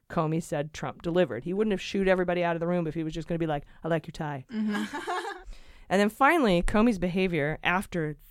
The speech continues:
Speaker 1: the loyalty ask is consistent with having been asked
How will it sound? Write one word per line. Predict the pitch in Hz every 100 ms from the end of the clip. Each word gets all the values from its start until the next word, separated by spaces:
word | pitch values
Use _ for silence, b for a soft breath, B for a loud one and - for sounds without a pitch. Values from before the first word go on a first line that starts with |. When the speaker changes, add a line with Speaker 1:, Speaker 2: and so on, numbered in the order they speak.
| 147
Speaker 1:
the | 151
loyalty | 113 151 143 131 151
ask | 104 135 - -
is | 147
consistent | - 160 - 302 - 151 -
with | - 170
having | - 156 143 170
been | 156 156
asked | - 123 143 - -